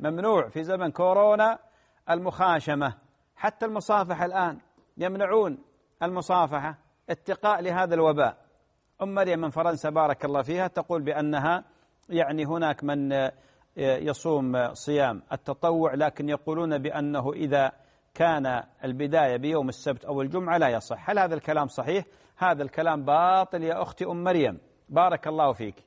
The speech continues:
من صام صياما معتادا كالأيام البيض مثلا وكانت بدايتها من يوم الجمعة يجوز ولله الحمد، من ص-، من ك-، أو ب-، كان بدايتها يوم السبت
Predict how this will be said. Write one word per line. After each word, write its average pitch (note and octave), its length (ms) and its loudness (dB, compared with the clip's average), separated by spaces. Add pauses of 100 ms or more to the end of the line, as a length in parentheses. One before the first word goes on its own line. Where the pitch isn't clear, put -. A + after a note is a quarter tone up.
(420)
من D3+ 520 -2
صام D3 640 0
صياما D3 720 0 (360)
معتادا C3+ 800 0 (100)
كالأيام C#3 720 0
البيض C#3 360 0
مثلا C3 500 0 (520)
وكانت C#3 840 0
بدايتها C#3+ 520 0
من C3+ 180 -2
يوم D3+ 200 0
الجمعة C3 500 -2 (380)
يجوز D#3 380 -2
ولله E3+ 340 2
الحمد، F#3 300 -4 (540)
من D3 260 -2
ص-، - 160 -10
من D3+ 340 -4
ك-، - 120 -12
أو D3+ 240 0
ب-، D#3 100 -4
كان E3+ 360 0
بدايتها D#3 500 0
يوم D3+ 180 0
السبت - 560 -4